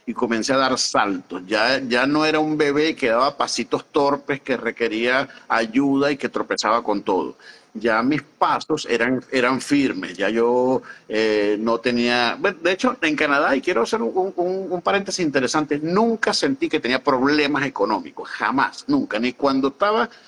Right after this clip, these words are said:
recién llegado, desempleado, sordomudo. Y, y, mm, hasta que fui, no sé, el profesional que, que, que, que soy hoy en día,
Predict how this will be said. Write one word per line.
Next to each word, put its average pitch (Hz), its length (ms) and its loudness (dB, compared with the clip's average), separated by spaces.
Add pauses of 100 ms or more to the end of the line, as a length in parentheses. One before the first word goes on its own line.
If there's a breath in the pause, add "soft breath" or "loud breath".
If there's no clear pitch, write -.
(180 loud breath)
recién 156 420 0
llegado, 175 460 2
desempleado, 160 840 0
sordomudo. 139 840 0 (1120 soft breath)
Y, 165 140 2 (420)
y, 165 60 0
mm, 160 460 -4 (400)
hasta - 380 -2
que 147 560 0 (260)
fui, 185 560 0
no 175 100 0
sé, 131 360 -2
el 151 140 2
profesional 143 520 0
que, 143 380 -2
que, 135 180 -2
que, 135 220 -2
que 139 140 -4
soy 185 180 0
hoy 185 140 2
en 190 100 -4
día, 214 240 0